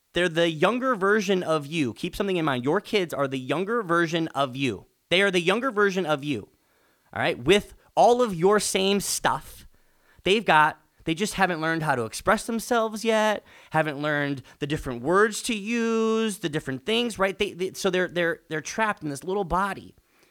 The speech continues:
And they have a lot of the same anxious <laughs> thoughts, perpetuating thoughts,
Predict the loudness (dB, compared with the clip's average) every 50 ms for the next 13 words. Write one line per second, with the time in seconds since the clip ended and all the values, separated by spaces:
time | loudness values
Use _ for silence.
0 | _ _ _ _ _ _ _ -6 -4 -4 -2 -2 -2 0 0 2 2 2 2 0
1 | -2 -4 -4 -2 -2 -2 0 0 0 -2 -2 -2 -2 -4 -6 _ _ -10 -10 -10
2 | -10 -10 -12 -10 -12 -12 -8 _ -2 -2 -2 0 -2 -2 -2 -2 -6 -6 -6 -6
3 | -6 -8 -10 _ _ -4 -4 -4 0 0 0 0 0 -2 -4 -6 -4 -2 -2 -2
4 | -2 -2 -4 -8 -4 _ -2 0 0 0 -4 -6 -8 -10 -10 -10 -10 -10 -12 -16